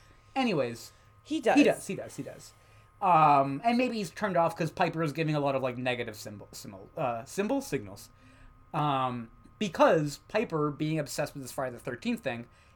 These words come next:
Speaker 1: and is looking for all these various signs, and, like, a ladybug comes at one point. I think that's, like, the deciding factor. Um,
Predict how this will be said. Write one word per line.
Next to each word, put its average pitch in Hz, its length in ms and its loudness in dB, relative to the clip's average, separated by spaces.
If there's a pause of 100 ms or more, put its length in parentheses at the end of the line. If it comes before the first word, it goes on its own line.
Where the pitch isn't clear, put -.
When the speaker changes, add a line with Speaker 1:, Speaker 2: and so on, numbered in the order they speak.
(120)
Speaker 1:
and 185 280 2
is 175 160 0
looking 214 300 -2
for 160 180 -4
all 196 280 6
these 165 220 -4
various 170 380 0
signs, 214 760 2 (400)
and, 202 80 -4
like, 202 120 4
a 147 100 4
ladybug 208 640 4
comes 202 340 0
at 196 100 2
one 180 220 0
point. 196 320 -6
I 170 40 -2
think 208 120 -6
that's, 220 140 -2
like, 185 120 -4
the 156 60 -8
deciding 151 540 -2
factor. 156 640 -6 (600)
Um, 131 680 4